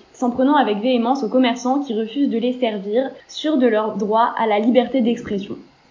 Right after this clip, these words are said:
Fin de citation. En fait, Karen, c'est un peu nous tous par moments. C'est surtout moi, quand je me lève en pyjama à minuit pour engueuler les voisins parce que leur musique est trop forte. En même temps, on est en plein confinement, moi j'entends Scarface de Booba comme si l'enceinte était à côté de moi et j'ai qu'une envie, c'est dormir.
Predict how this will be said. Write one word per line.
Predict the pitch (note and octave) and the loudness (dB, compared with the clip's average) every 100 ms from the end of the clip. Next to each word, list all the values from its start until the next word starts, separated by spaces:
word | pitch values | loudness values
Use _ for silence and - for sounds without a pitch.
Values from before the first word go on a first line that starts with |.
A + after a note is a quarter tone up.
| - | -4
Fin | D4 D4 | 2 2
de | |
citation. | - G#3 G3 F#3+ - - | 4 0 -2 -8 -14 -2
En | A#3 | 2
fait, | - D#4 | 4 4
Karen, | B3 B3 C#4+ | 4 6 4
c'est | C#4 | 4
un | A#3+ | 4
peu | C#4+ | 8
nous | C#4 B3+ | 8 8
tous | - C#4+ | 2 0
par | C4 A#3+ | 2 2
moments. | G#3+ F3+ D3 - - | 2 0 -4 -10 -10
C'est | C4+ | -6
surtout | - F4 E4+ | -2 0 4
moi, | C4 A3+ A3+ A#3+ - | 6 6 2 0 -2
quand | B3 | 0
je | B3 | 4
me | |
lève | C4 D4 | 6 6
en | A#3 | 4
pyjama | B3 B3+ C#4 | 0 2 4
à | B3+ | 6
minuit | A#3 B3 A#3+ A#3+ - - | 4 4 2 0 -2 -6
pour | A#3 | 0
engueuler | B3+ C4 C#4+ | 2 4 4
les | C4 | 4
voisins | A3 A3+ A3 A#3+ B3 | 4 4 4 0 0
parce | A#3 | -2
que | B3 | 0
leur | A3+ | 0
musique | A3+ A3+ C#4 | 0 -2 -2
est | A#3+ | -2
trop | G#3 G#3 | -4 -4
forte. | F3+ - - - _ _ | -4 -6 -10 -20 _ _
En | C4 | 0
même | C4+ C#4+ | 4 4
temps, | C4+ C4+ C#4+ | 4 2 2
on | B3 | 2
est | A#3+ | 2
en | A#3+ | 2
plein | C#4 D4 | 2 2
confinement, | D4 - C#4 C4 C4 C#4+ F3+ | 2 4 4 6 4 2 2
moi | B3+ | 2
j'entends | C4+ B3+ A#3 | 2 0 -2
Scarface | C4 B3+ C4+ B3+ | 0 0 0 0
de | A#3 | 0
Booba | G#3+ B3 B3+ | 0 4 4
comme | B3+ A3+ | 4 -4
si | A3+ | -4
l'enceinte | A#3 B3 B3+ | -4 -2 -2
était | A#3+ - | -2 -2
à | A#3 | -2
côté | B3 B3+ | -2 0
de | A#3 | 0
moi | A3+ A3 A#3 A#3+ | -2 -2 -4 -4
et | A3+ | -8
j'ai | G#3 | -6
qu'une | G3+ C4 | -4 0
envie, | B3 B3 A#3+ B3+ | 0 -2 -4 -4
c'est | B3+ A3+ | -2 0
dormir. | A3+ G3+ E3+ | 0 0 -6